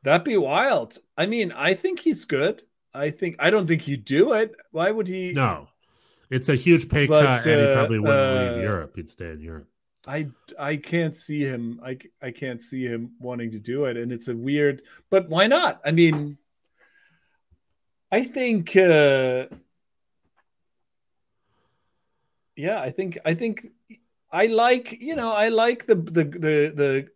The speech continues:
Speaker 1: Greg Berhalter types. I like the younger, energetic, sort of. Uh, um,
Speaker 2: And who is that now? Jim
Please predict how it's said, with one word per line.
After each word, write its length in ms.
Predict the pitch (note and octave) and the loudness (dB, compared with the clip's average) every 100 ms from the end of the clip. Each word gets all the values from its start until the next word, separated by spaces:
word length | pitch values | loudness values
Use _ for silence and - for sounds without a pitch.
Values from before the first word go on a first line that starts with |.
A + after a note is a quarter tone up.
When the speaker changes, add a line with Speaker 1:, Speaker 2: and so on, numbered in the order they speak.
| _ - - C3+ | _ -20 -20 -6
Speaker 1:
Greg 300 | C#3 B2+ - | -2 -2 0
Berhalter 480 | B2+ A#2+ A#2 A#2 - | -2 0 -4 -6 -8
types. 480 | A#2+ F#2+ F2+ - - | -8 -10 -10 -10 -4
I 100 | D3 | -4
like 240 | F3 E3+ | -4 -4
the 100 | D#3 | -4
younger, 840 | C3 D3 D#3 D3 C3+ C3+ C3 C3+ - D#3 | 2 2 2 0 0 2 0 -2 -8 -6
energetic, 920 | C3+ C3 A#2 C3 B2+ B2+ A#2+ - - _ _ _ _ _ - | -4 -4 -4 0 0 0 -2 -10 -20 _ _ _ _ _ -12
sort 280 | - C3 | -4 -2
of. 220 | B2 A2+ A#2 - _ _ | -2 -4 -8 -20 _ _
Uh, 300 | B2 A#2 A#2 B2 | -8 -4 -6 -6
um, 580 | A#2+ A2+ G#2+ G#2 G#2 G#2 _ _ _ _ _ _ _ _ _ _ _ | -4 -4 -4 -8 -10 -14 _ _ _ _ _ _ _ _ _ _ _
Speaker 2:
And 120 | A2 | -10
who 160 | G#2 D#3 | -2 0
is 100 | C3 | 0
that 140 | C3+ B2+ | -2 0
now? 240 | C#3 C3 | 0 0
Jim 260 | F#2+ G#2 | -2 -8